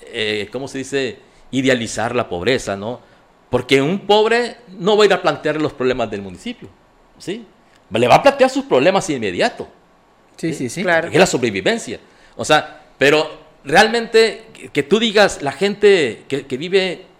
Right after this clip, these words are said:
Speaker 1: este, en el trabajo diario, la gente que tiene que partarse, partirse el lomo, no tiene derecho a, no, no tiene, perdón, no tiene tiempo de pensar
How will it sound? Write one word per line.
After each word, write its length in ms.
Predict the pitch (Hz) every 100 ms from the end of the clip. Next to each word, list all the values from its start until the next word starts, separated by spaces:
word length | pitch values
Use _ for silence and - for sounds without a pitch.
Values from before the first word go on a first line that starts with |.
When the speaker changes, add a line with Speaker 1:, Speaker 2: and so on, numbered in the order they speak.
| _ -
Speaker 1:
este, 440 | 117 110 - 120 127
en 140 | 120
el 80 | 113
trabajo 360 | 110 147 175 131
diario, 380 | 120 151 156 110
la 80 |
gente 260 | - 151 156
que 120 | 131
tiene 240 | 117 143 156
que 100 | -
partarse, 400 | 110 139 - -
partirse 440 | - - 147 156
el 60 | 151
lomo, 240 | 151 160 - - _
no 120 | 135 -
tiene 200 | 190 185
derecho 280 | 180 196 -
a, 240 | - 139 147
no, 120 | 160
no 140 | 170 185
tiene, 180 | 180 180
perdón, 280 | 147 151 - - _ -
no 220 | 123 185
tiene 220 | 170 202
tiempo 460 | 202 180 190 185 185
de 120 | 170
pensar 640 | 156 127 120 143 151 151